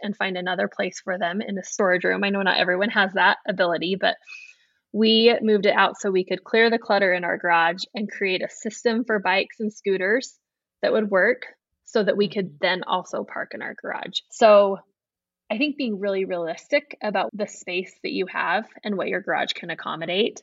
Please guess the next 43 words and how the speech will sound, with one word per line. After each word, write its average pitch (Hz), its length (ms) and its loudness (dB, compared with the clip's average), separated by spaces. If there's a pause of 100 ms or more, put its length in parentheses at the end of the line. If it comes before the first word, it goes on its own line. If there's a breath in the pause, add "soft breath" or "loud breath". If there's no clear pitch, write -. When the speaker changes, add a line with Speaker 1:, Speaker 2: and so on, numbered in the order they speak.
(140)
Speaker 1:
If 208 120 0
it 180 140 0
can 208 140 -4
accommodate 196 520 0
all 202 140 2
your 240 180 2
things, 302 440 -6
then 214 160 2
go 214 180 6
for 220 260 2
it. 294 280 6
But 208 180 8
it's 220 160 -4
a 208 60 -2
big 202 280 -4
project 180 500 -4
to 185 100 -14
tackle, 180 380 -4
organizing 185 500 -4
your 185 120 -6
garage. 185 300 -2
So 196 140 -2
I 185 60 4
would 185 140 -2
take 185 240 -4
it 180 220 2
one 190 380 -4
pain 180 340 -8
point 180 280 -6
at 170 120 -6
a 151 60 -8
time. - 380 -6 (440)
Speaker 2:
Yeah. 147 320 -10 (200)
Speaker 1:
So 175 200 -2
maybe 170 240 -2
start - 300 0
with 190 160 -4
bikes, - 600 0 (120)
then 180 160 -6
move 175 180 -4
on 175 140 -4
to 180 100 -4
tools. 170 560 -2